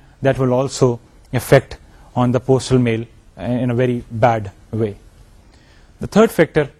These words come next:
that affects the effectiveness of a postal mail system is the time it takes for the letter to reach from Lahore to Islamabad. If the time promised is, say, one week, and the letter reaches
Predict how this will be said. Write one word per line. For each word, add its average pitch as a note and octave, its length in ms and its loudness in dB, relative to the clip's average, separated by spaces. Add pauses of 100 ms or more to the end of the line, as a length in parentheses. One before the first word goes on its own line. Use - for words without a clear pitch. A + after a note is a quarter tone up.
(200)
that C#3+ 140 -2
affects E3 300 0
the D#3 120 2
effectiveness C#3+ 680 -2
of C#3 240 -2
a B2+ 180 2 (240)
postal D3+ 320 0
mail C3 160 0
system B2+ 460 -4 (360)
is D3 240 2
the A#2+ 200 0
time D#3+ 340 2
it - 160 -8
takes C#3 260 -2
for C3+ 140 -2
the B2 100 0
letter B2+ 320 -2 (200)
to C#3 80 -2
reach C3+ 280 -2
from B2 260 0
Lahore B2 300 0
to D3 200 -6 (320)
Islamabad. A2+ 560 -4 (580)
If - 340 2 (140)
the C3+ 100 2
time D#3+ 300 2
promised D#3+ 580 0 (280)
is, C#3+ 260 4
say, C#3 360 0 (100)
one C3+ 340 0
week, C3+ 320 -6 (320)
and C3+ 120 -4
the C#3 60 0
letter D#3 260 0
reaches D3 580 -2